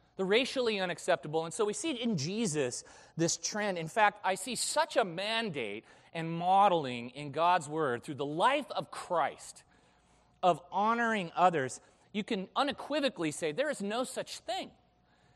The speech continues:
as claiming to be a follower of Jesus and a lover of God, and also at the same time someone who habitually dishonors others.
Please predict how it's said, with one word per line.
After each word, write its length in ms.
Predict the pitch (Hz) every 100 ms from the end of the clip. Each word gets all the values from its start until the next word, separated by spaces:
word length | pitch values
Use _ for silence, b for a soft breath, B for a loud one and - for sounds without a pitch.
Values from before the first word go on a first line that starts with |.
| b
as 560 | 185 190 185 175 170 - -
claiming 520 | - 254 254 254 247
to 140 | -
be 320 | 175 208 220 214
a 60 |
follower 760 | - - 214 226 233 226 196 196
of 240 | 165 139
Jesus 960 | - 240 277 247 147 135 110 - - -
and 120 | 170
a 40 | 165
lover 500 | 170 214 220 220 175
of 140 | 139
God, 520 | 202 226 202 143 131 - b b b b b _ -
and 120 | 196 -
also 400 | 226 277 269 214
at 120 | 202
the 80 | 180
same 320 | - 214 180
time 300 | - 254 190
someone 440 | - 233 226 220 185 B B
who 140 | 226 214
habitually 960 | 202 139 233 262 - 226 190 175 165 - b 139
dishonors 1120 | 165 220 - - 190 220 190 143 135 131 - - b b b b 180
others. 580 | 233 165 92 - -